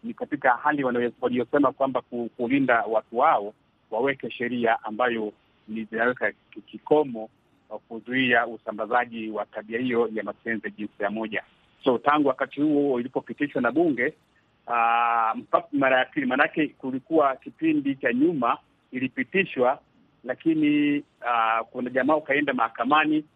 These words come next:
wakapinga kupitishwa kwa sheria kama hiyo, akisema kwamba kulikuwa na, hakuna aki-, yani, u-, idadi ya wabunge wanaopaswa ku-, ku-, kupa-, kupitisha sheria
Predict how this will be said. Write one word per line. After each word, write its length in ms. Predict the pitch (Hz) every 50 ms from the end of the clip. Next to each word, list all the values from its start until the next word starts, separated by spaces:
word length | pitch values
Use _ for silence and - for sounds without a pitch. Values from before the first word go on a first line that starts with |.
| _ _ _ _ _ -
wakapinga 580 | - - - 120 - - - 160 156 147 147
kupitishwa 640 | 147 - - 117 _ - 123 _ - 147 - - 131
kwa 640 | 123 - - - 117 113 113 110 107 107 110 110 113 113 -
sheria 280 | 120 120 143 139 120
kama 260 | - - 123 113 113
hiyo, 160 | 143 180 156 120
akisema 360 | - - - - 143 135 127
kwamba 420 | - 143 139 139 127 123 110 110 - _ _ _ _ _ _
kulikuwa 500 | - 139 135 127 - - 151 151 139 135
na, 240 | 131 127 120 120 117 - - _
hakuna 500 | - - 123 - - 156 151 139 135 -
aki-, 460 | - 123 - - - 151 151 - 120 113 - _ _ _ _ - _ _ - 123
yani, 560 | 123 135 143 147 143 139 139 139 135 131 131 _ _ _ _ _ -
u-, 520 | 131 127 123 123 123 123 120 120 123 127 -
idadi 440 | 131 123 120 147 143 147 143 135 135
ya 100 | 135 127
wabunge 680 | 123 117 131 147 147 143 139 127 127 135 127 123 135 147 -
wanaopaswa 720 | 120 120 131 135 123 - - 147 156 160 - - 156 147
ku-, 640 | - - 139 131 127 123 120 120 117 117 113 110 - _ _ -
ku-, 340 | - 123 117 _ _ - - _ - 127 - -
kupa-, 500 | - 120 _ _ - 123 120 120 117 120 120
kupitisha 460 | - - 135 - - 170 - 151 131 -
sheria 360 | 135 135 165 196 180 - -